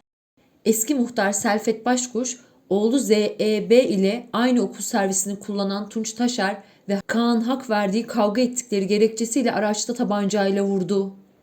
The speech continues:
Taşer ve Hakverdi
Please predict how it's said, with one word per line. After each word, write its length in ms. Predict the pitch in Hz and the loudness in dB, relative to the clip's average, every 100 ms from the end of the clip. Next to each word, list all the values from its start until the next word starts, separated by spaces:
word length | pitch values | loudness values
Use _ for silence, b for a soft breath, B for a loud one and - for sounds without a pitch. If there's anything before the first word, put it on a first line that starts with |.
| _ _ _ _ b b b b _ | _ _ _ _ b b b b _
Taşer 400 | 269 277 285 214 | 0 2 4 4
ve 60 | 214 | 2
Hakverdi 800 | 240 247 208 196 180 254 254 | -2 -2 0 0 0 -2 -2